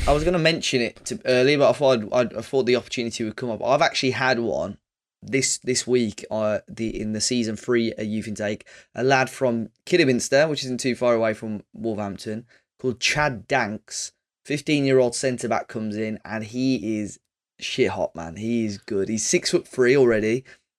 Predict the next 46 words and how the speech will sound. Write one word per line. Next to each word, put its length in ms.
um, 320
passing 440
a 60
fourteen, 760
so 180
as 120
a 60
ball-playing 480
defender 440
or 120
whatever, 240
but 200
genuinely, 680
I 80
could 160
play 220
him 120
across 360
the 80
back 220
four, 420
could 160
play 160
him 60
in 60
central 380
midfield, 600
d-, 180
defensive 380
midfield. 440
He's 140
really, 240
really 160
good. 240
Um, 340
and 180
I 200
think 240
he 80
would 120
already 440
get 340
into 540
a 40
championship 640
team. 380